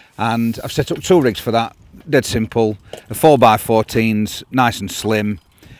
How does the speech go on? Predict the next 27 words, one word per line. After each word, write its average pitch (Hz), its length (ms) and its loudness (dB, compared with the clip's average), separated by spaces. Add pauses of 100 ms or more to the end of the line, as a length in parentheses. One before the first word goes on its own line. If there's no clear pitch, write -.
(220)
which - 440 -8
is 107 320 -4 (680)
ideally 117 420 -4
to 107 300 -14
lay 123 360 -4
in 113 320 -8
nice 120 320 -10
and, 101 240 -12
uh, 90 260 -18 (120)
keep 127 140 -12
'em 110 60 -14
in 110 100 -10
that 107 200 -16
line 101 200 -14
nice 117 240 -12
and 90 120 -18
tight 98 360 -12 (420)
and - 100 -20
catch - 280 -8
fish - 440 -12
as 113 220 -8
the 101 140 -12 (260)
upbait's 98 400 -14
falling 95 320 -4
through 95 240 -6
the 82 80 -8
water. 113 520 -2